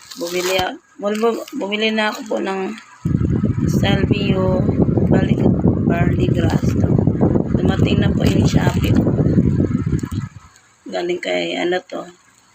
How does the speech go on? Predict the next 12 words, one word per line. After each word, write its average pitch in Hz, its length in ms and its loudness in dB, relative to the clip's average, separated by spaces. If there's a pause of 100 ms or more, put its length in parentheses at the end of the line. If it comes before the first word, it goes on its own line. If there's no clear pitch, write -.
(280)
Doktor 175 460 -6
Ong. 175 340 -2 (3000)
Ito, 196 80 2
i-open 196 480 0
ko 185 80 -4
na 190 160 -4
po, - 160 -8
mga 185 400 -4
guys. - 880 -2 (960)
Ito - 160 -2
po 196 80 2
ako 190 100 -2